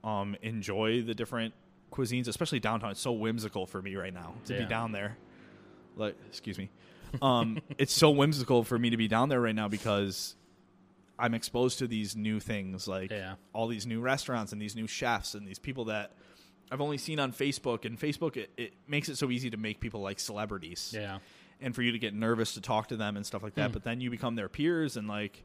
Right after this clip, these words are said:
Speaker 1: you become someone that they want to succeed and that you
Speaker 2: Yeah.
Speaker 1: want to see them succeed and stuff like that. And it's like,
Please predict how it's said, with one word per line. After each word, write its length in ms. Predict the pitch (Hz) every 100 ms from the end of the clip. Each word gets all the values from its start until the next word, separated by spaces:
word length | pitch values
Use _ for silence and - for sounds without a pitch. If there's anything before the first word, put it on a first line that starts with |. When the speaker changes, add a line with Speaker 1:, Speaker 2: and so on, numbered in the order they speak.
| - - - - -
Speaker 1:
you 80 | 123
become 300 | 123 135 123
someone 360 | 131 123 117
that 140 | 113 107
they 140 | 110
want 540 | 110 107 107 123 123 -
to 100 | 123
succeed 560 | - - 107 104 98
and 180 | 98 95
that 140 | 101 - _ 107
you 160 | 110
Speaker 2:
Yeah. 40 | 113
Speaker 1:
want 220 | 113 110
to 120 | 117
see 200 | - 107
them 220 | 120 190
succeed 440 | - 131 120 117 110
and 120 | 104
stuff 200 | - 113
like 140 | 113
that. 240 | 113 110 104
And 80 |
it's 160 | 107 -
like, 420 | 113 101 101 -